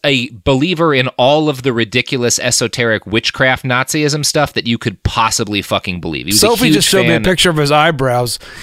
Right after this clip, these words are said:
Speaker 2: I for-, I,
Speaker 1: Yeah.
Speaker 2: that's the first thing that came to my mind. I don't understand how these master race motherfuckers excused, like, these, these obvious, I mean, it's just like the master race has fucking eyebrows that look like two goddamn snakes.
Speaker 1: Yeah.
Speaker 2: Or,
Speaker 1: Yeah.
Speaker 2: anyway.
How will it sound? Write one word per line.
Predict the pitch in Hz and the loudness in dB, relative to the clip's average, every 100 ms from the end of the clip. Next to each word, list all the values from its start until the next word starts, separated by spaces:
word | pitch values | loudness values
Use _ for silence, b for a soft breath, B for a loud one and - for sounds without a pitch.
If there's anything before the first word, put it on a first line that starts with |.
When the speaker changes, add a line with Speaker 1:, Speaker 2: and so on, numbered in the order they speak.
| B - | B -2
Speaker 2:
I | 190 | 0
for-, | 240 | 2
I, | 202 180 | 2 2
Speaker 1:
Yeah. | 240 - 247 | 2 2 2
Speaker 2:
that's | 214 190 | 2 2
the | 226 | 2
first | 254 285 233 | 2 2 2
thing | 294 262 | 2 2
that | |
came | - 254 240 | 2 2 2
to | |
my | 226 226 247 | 2 2 4
mind. | 208 160 151 | 4 2 2
I | 415 | 2
don't | 466 440 | 4 4
understand | 302 196 240 220 | 2 2 2 2
how | |
these | 208 156 | 2 2
master | 170 185 202 - | 2 2 2 2
race | 160 160 175 170 | 2 4 2 2
motherfuckers | 156 151 - 156 156 143 135 | 2 2 2 0 2 0 0
excused, | - - - 175 175 151 143 | 0 -2 0 2 2 2 2
like, | 147 135 | 0 0
these, | - 143 127 - - B B B B B | -2 -2 -4 -8 -14 B B B B B
these | 160 143 - | -2 -2 2
obvious, | 151 175 170 160 143 - - | 2 4 4 2 2 0 0
I | |
mean, | 190 190 | 2 2
it's | 160 | 2
just | - - 220 | 2 0 -2
like | 185 - - | -4 -6 -6
the | 175 | -2
master | 175 196 - 208 | 2 2 2 2
race | 190 208 | 4 4
has | - 190 | 2 2
fucking | - 175 165 | 0 -2 0
eyebrows | 143 151 160 170 160 | 2 2 4 2 2
that | |
look | 151 151 | 0 0
like | 151 123 | 0 -2
two | - 156 147 | 0 2 2
goddamn | 131 139 139 139 127 120 - | 2 2 2 0 0 -4 -4
snakes. | - - 147 156 185 - - b b b b | -2 0 2 2 0 -2 -4 b b b b
Speaker 1:
Yeah. | 117 123 107 | -2 2 2
Speaker 2:
Or, | 135 123 107 | 2 0 -4
Speaker 1:
Yeah. | - 104 - | -4 -4 -2
Speaker 2:
anyway. | 139 120 95 | -4 -4 -6